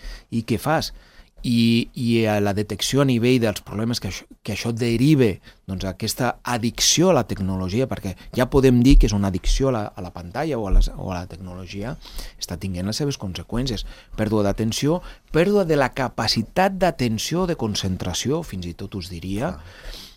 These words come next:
Speaker 1: Eh, i, per exemple, nosaltres, eh, aquest estiu, en principi, organitzarem unes colònies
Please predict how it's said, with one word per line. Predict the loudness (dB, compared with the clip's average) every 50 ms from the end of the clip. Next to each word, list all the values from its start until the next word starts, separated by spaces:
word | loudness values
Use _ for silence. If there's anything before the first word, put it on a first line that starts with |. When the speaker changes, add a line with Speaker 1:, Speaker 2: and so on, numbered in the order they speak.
| -20 -20 -14 _ -6
Speaker 1:
Eh, | -4 -4 -2 -2 -2 -4 -4 -4 -6 -6 -8 -8
i, |
per | -8 -8 -6
exemple, | -4 -2 -2 0 0
nosaltres, | 0 2 2 2 2 2 0 0 0 -2 -4 -8 -10 -10 -8 -8
eh, | -6 -6 -6 -6 -6 -6 -8
aquest | -8 -8 -8 -6 -6
estiu, | -6 -6 -2 0 2 4 4 4 2 0 -2
en | -6
principi, | -4 -4 -4 -4 -2 -4 -2 0 0 2 2 0 -2 -6 -18 -20 -20 -14 _ -6
organitzarem | -4 -2 -2 -2 -2 -2 -2 0 2 2 4 4
unes | 2 0 -2 -2
colònies | -2 0 2 4 4 4 4 4 2 2 0 -2 -4